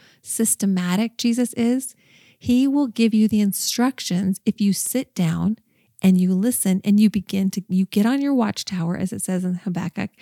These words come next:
you stand there and you wait and you listen. What does this process look for you, like,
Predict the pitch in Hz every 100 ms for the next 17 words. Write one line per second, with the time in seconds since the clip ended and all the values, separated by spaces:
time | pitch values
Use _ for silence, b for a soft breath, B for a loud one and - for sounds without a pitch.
0 | B B B 190 170 - 208 226 240 208
1 | 180 185 185 185 185 208 220 196 185 185
2 | 180 196 - 165 - _ _ _ _ _
3 | _ _ _ 196 190 254 - 269 240 254
4 | - 226 220 220 214 208 208 - 196 196
5 | 214 - 202 208 -